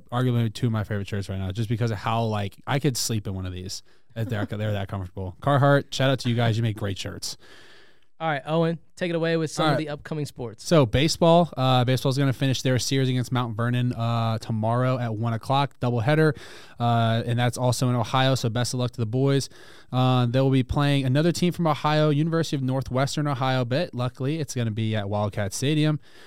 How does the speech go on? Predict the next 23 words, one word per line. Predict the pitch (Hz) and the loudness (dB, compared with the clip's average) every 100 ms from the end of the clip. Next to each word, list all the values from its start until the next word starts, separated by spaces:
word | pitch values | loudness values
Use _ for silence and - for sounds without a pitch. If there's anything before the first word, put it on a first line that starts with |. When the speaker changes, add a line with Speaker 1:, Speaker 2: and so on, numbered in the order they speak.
| - | -8
Speaker 1:
uh, | 120 123 | -2 0
or | 120 | 4
Wildcat | 139 151 135 - | 4 4 0 -4
Field | - - 135 120 123 | -6 -2 0 2 -2
here | - 127 | -2 -2
in | 117 | 0
Marion, | 120 120 | 0 0
Indiana, | 113 113 120 131 135 117 | 0 0 0 0 0 -2
on | 117 110 | -2 -2
Wednesday, | 110 131 127 127 123 | -2 -2 -2 -2 -2
March | 147 170 - | -2 -6 -8
twenty-third. | - - 147 143 120 - - 139 143 135 - - - - | -12 -10 -4 -2 -4 -6 -6 -2 -2 -4 -10 -20 -20 -8
Um, | 127 131 131 | -2 0 0
and | 131 127 | 0 0
then | |
the | 123 | 0
boys | 123 135 139 | 2 2 2
have | - 131 | 0 0
a | 127 120 | 0 -2
doubleheader | 107 131 165 143 143 139 143 135 | -2 -2 0 0 0 2 0 0
in | 123 120 120 117 113 | -2 0 0 -2 -4
Winanoa | 110 110 110 139 156 123 135 131 | -8 -8 -4 -4 -2 -2 0 -2
Lake | 117 123 127 | -2 -4 -6